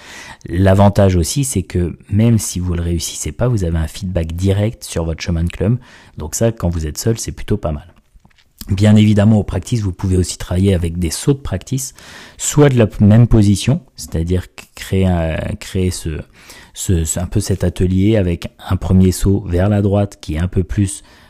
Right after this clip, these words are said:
vers, éloigné de vous finalement quand vous êtes face à la balle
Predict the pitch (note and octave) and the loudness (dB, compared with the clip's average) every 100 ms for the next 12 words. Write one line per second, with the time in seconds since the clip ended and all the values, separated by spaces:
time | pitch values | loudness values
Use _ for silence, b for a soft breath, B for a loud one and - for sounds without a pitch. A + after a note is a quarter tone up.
0 | b D#2 D#2+ F2 D#2 - E2 - _ _ | b -8 -4 -4 -6 -10 -18 -20 _ _
1 | _ _ F#2+ G#2+ G#2 G2+ G2+ G2 F#2 G#2+ | _ _ 0 4 6 6 6 4 2 0
2 | G#2 - E2+ E2+ F2+ F2 - - D2+ D2+ | -2 -2 -2 0 -2 -4 -8 -12 -10 -8
3 | D#2 - E2 - D2+ D2+ F2 C3+ | -10 -8 -10 -8 -8 -6 -4 -4